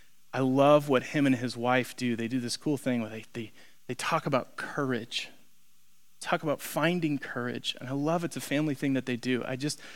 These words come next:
love it. And so courage is strength found after the battle starts, after the start of the battle.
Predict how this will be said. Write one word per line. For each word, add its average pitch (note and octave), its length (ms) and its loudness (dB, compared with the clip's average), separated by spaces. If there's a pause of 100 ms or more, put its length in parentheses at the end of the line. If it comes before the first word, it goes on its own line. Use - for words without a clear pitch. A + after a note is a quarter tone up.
(140)
love D3 220 8
it. A#2+ 140 0
And C3+ 100 0
so C3 240 4 (300)
courage E3+ 720 12
is C#3+ 260 6
strength - 520 6
found D#3+ 440 6 (100)
after F3+ 400 8
the D#3 100 2
battle C#3 340 6
starts, - 760 -2 (1400)
after E3 320 4
the D3+ 100 0
start C#3+ 380 4
of C3 60 0
the B2 80 -4
battle. A2 360 -4